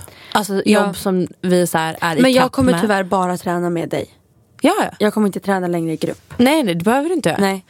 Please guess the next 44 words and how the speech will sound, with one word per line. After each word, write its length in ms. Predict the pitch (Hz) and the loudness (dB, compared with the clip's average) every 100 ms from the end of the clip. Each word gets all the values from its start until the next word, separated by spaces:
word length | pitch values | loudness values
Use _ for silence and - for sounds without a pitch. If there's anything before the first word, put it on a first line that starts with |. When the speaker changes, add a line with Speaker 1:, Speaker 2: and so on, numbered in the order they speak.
| - | -4
Speaker 1:
Men 140 | 220 240 | 2 4
jag 160 | 254 | 2
kommer 140 | 302 311 | 0 -2
också 360 | - 285 302 240 | 2 2 2 0
vilja 300 | 240 240 233 | 0 2 2
börja, 180 | 233 | 0
för 200 | - 247 | 0 0
nu 320 | 240 254 277 277 | 2 2 2 2
bor 200 | 269 247 | 2 4
jag 360 | 190 180 180 | 2 0 0
om 240 | 190 185 180 | 0 0 -2
två 200 | 190 175 | 0 2
veckor 480 | 170 - 165 165 165 | 0 0 0 0 0
närmare 320 | 175 165 165 | -2 0 -2
stan. 320 | 208 180 - | -2 -4 -2
Speaker 2:
Mm, 260 | 208 220 - | 4 4 4
exakt. 380 | - 202 - - - | 0 -2 -4 -6 -12
Speaker 1:
<laughs> 80 | - | -2
Vilket 200 | 190 185 | 0 2
gör 180 | 180 | 0
att 140 | 170 160 | 0 -2
jag 100 | 170 | 0
har 120 | 170 | 0
tio 180 | - 214 | 2 2
minuter 260 | 220 180 | 2 0
till 320 | 170 170 165 160 | -2 0 2 2
gymmet 320 | 160 160 170 | 0 -2 -4
istället 340 | 170 180 170 | -4 -2 -2
för, 200 | - 170 - | -2 -4 0
eller 200 | 190 156 _ - | -2 -2 _ -4
inte 220 | 196 170 | -2 0
till 140 | 185 | 0
gymmet, 220 | 170 165 | 2 0
till 140 | - 190 | 0 0
dig. 280 | 180 147 - | 0 -4 -4
Speaker 2:
Ja. 260 | 208 208 202 - _ _ | -2 -2 -4 -12 _ _
Speaker 1:
Ehm, 840 | 190 170 170 165 160 160 165 - - _ _ _ _ | -2 0 0 0 -2 -2 -4 -6 -10 _ _ _ _
istället 420 | - 196 196 180 - | -4 0 0 0 0
för 320 | 175 165 160 | 0 0 -2
fyrtiofem 560 | - 240 370 - 392 | -2 -4 -4 0 0
minuter. 440 | 262 160 165 - - - 262 254 - - - | 0 -2 -4 -6 -8 -14 -10 -10 -10 -14 -2
Speaker 2:
Nej, 300 | 208 240 240 | 2 4 4
men 240 | 233 226 | 2 2
Speaker 1:
Ehm, 260 | 180 175 | 0 -2